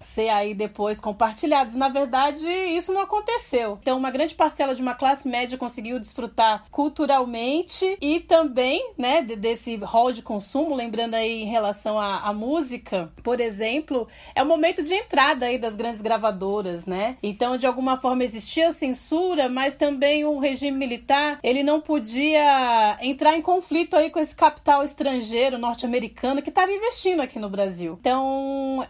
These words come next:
era censurado, mas tinha um limite. Então, passava, sim, algumas músicas, até porque Philips tá aqui como gravadora, por exemplo, né?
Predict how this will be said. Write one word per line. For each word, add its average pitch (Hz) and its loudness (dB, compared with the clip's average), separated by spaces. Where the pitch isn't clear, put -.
era 277 2
censurado, 302 2
mas 349 -2
tinha 359 0
um 370 0
limite. 339 0
Então, 294 0
passava, 427 2
sim, 277 -2
algumas 226 -4
músicas, 262 0
até 233 0
porque 247 -2
Philips 254 -4
tá 226 4
aqui 254 -4
como 226 -4
gravadora, 220 0
por 214 -6
exemplo, 226 -4
né? 247 -2